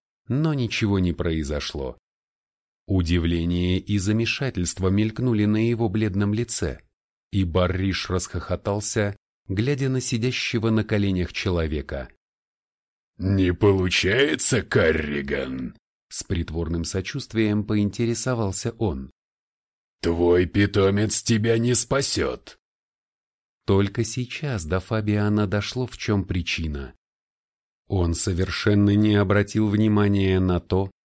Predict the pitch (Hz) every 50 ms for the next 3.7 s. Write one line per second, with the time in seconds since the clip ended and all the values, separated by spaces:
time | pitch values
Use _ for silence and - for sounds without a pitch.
0 | _ _ _ - - - 110 104 95 90 110 113 117 113 107 107 117 127 123 -
1 | - - - 120 113 113 113 110 95 113 110 101 98 104 101 104 - - 110 104
2 | 107 110 110 113 110 - - - 117 107 107 110 117 113 - 120 113 - - 127
3 | 120 123 131 135 117 98 90 85 - - - 69 64 58